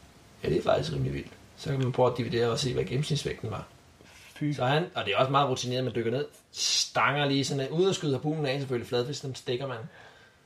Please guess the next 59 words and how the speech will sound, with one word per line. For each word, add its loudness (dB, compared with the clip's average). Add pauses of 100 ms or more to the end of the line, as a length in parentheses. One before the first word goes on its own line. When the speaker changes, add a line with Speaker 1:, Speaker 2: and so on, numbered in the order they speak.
(300)
Speaker 1:
Øh, 4
og 0
så 0
tænkte 0
jeg, -6
"Næh, 0
hvad -2
søren, -4
der -4
var -2
en -4
ved -8
siden -6
af. -6
Næh, 2
hvad 0
søren, 4
der 2
var 4
en 4
ved -2
siden 0
af." -4 (800)
Speaker 2:
Ej, 2
Speaker 1:
Halvtreds -2
Speaker 2:
hvor -10
Speaker 1:
kilo -14
pigvarer, -4
det 0
er -2
faktisk -6
næsten -8
utroligt, -10
de -10
kan -10
være -2
på -8
spydet -10
sådan -6
Speaker 2:
Ja, 8
det 0
er 6
fandme 0
vildt, 2
Speaker 1:
når -6
Speaker 2:
de -2
har 0
Speaker 1:
man 0
Speaker 2:
været 6
tykke. 4
Speaker 1:
trykker 0
den, -8
den -4
tredje 2
igennem, -2
ikke? -2
Speaker 2:
Ja, 6
ja, 8
ja. 4